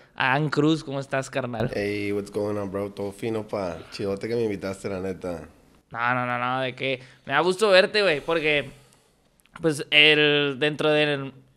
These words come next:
Speaker 1: de aquella bolita, aquella vez, me da gusto ver como que hay varios de nosotros que como quiera seguimos como en,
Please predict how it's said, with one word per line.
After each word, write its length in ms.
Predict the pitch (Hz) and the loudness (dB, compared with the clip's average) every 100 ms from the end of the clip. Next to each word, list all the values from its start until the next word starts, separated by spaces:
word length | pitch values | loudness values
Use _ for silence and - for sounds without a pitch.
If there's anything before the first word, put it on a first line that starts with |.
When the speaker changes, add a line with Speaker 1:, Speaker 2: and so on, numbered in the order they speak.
| - - | -20 -8
Speaker 1:
de 120 | 143 | -2
aquella 320 | 139 151 160 | 0 6 8
bolita, 460 | 185 170 151 160 180 | 8 4 2 0 0
aquella 260 | 165 165 170 | 4 6 8
vez, 180 | 170 | 6
me 100 | 170 | 6
da 120 | 156 160 | 8 8
gusto 380 | 165 165 180 | 6 4 6
ver 180 | 170 160 | 8 6
como 240 | 170 170 151 | 2 -6 -2
que 140 | 143 | 0
hay 520 | 139 156 156 143 131 - - _ | 2 2 2 0 -4 -16 -20 _
varios 380 | 139 143 156 170 | 0 2 4 2
de 80 | 165 | 0
nosotros 500 | 147 151 147 - 156 | -4 -4 -4 -4 -6
que 120 | 151 | -6
como 240 | 147 131 123 | -8 -8 -4
quiera 500 | 143 151 156 143 - - - - - | 2 6 6 6 0 -16 -20 -18 -4
seguimos 460 | 143 135 143 151 | 0 2 2 0
como 240 | 156 151 135 | 0 0 -2
en, 400 | 127 120 110 | -2 -8 -12